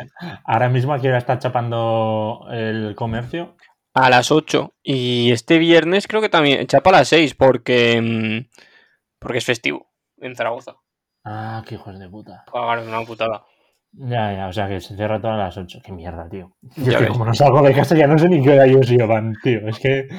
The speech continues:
Speaker 2: Pero tú ahora ya prácticamente puedes ir sin mascarilla.
Speaker 1: Eh, sí, mira, eso es verdad. Eh, tengo ahí unos meses, unos mesecillos de inmunidad, supuestamente, y tal.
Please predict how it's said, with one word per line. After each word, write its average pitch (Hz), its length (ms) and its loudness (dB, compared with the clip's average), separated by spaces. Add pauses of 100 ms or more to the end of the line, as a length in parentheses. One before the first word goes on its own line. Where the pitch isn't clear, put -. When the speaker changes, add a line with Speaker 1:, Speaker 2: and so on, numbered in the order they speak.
(280)
Speaker 2:
Pero 110 160 -2
tú 120 140 -4
ahora 131 200 6
ya 156 280 6
prácticamente 156 460 0
puedes 190 320 2
ir 143 100 -2
sin 131 140 -2
mascarilla. 127 560 2 (1000)
Speaker 1:
Eh, 110 180 -4
sí, 110 340 -6
mira, 113 280 -8
eso 117 140 -6
es 120 60 -2
verdad. 139 340 -4 (420)
Eh, 120 560 0 (120)
tengo 127 360 -2 (140)
ahí 127 220 0
unos 123 260 -2
meses, 127 260 -4 (200)
unos 123 220 -8
mesecillos 117 540 -6
de 117 120 -6
inmunidad, 117 420 -6
supuestamente, 120 560 -8
y 110 60 -12
tal. 123 180 -12